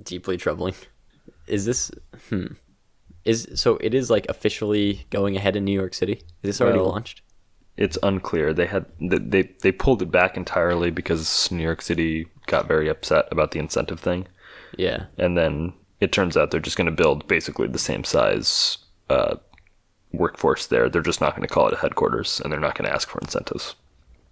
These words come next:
Speaker 1: Okay. I thought, I thought there was something about Arlington, Virginia.
Speaker 2: Oh,
Speaker 1: Isn't
Speaker 2: yeah.
Speaker 1: that
Speaker 2: It's gonna be half. It's, there's gonna be one in New York City and one in Virginia.
Speaker 1: Right. This is what I remembered.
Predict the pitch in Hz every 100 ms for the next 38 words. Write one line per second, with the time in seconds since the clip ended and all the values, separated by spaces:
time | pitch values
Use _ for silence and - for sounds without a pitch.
0 | - - 67 - - _ - _ _ -
1 | 110 120 110 - - _ _ _ _ _
2 | - 107 127 120 107 117 107 101 92 90
3 | - - - - 92 92 92 85 82 -
4 | 82 55 - _ - _ _ _ - 104
5 | 95 95 98 - - 95 - 92 87 -
6 | - - - - - - 92 90 87 82
7 | 85 80 80 71 - - 69 64 76 69
8 | 65 80 - - - - 101 87 80 90
9 | 85 85 80 78 73 -